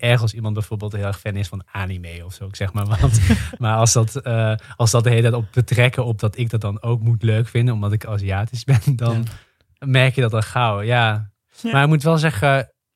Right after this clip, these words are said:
Speaker 1: ja, het lijkt door de serie en het boek en al, al mijn artikelen niet zo. Maar ik heb natuurlijk ook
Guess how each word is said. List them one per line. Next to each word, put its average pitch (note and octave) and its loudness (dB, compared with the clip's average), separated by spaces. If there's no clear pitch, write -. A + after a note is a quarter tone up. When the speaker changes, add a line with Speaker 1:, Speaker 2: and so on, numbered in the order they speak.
Speaker 1:
ja, B2 0
het A2+ -4
lijkt B2+ 2
door C3 4
de B2 4
serie B2 0
en A2+ 2
het A2+ 2
boek A2 -2
en G#2+ -4
al, A2 -8
al A2+ -4
mijn G#2+ 2
artikelen A2 -2
niet A2+ 4
zo. G2 2
Maar G2+ 0
ik A2 -2
heb A2 2
natuurlijk A2 2
ook G#2 -4